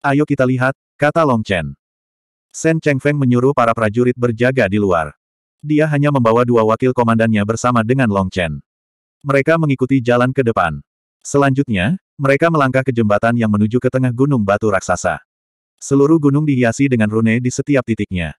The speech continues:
Ada penjaga yang berdiri di jembatan, mengawasi mereka. Ini adalah satu-satunya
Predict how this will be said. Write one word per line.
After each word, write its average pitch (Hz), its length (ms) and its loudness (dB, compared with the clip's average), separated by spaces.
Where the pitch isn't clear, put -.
Ada 151 240 0
penjaga 139 480 2
yang 127 80 0
berdiri 117 320 0
di 120 160 -2
jembatan, 113 480 0
mengawasi 127 480 0
mereka. 90 400 -4
Ini 151 240 0
adalah 131 320 0
satu-satunya 120 480 0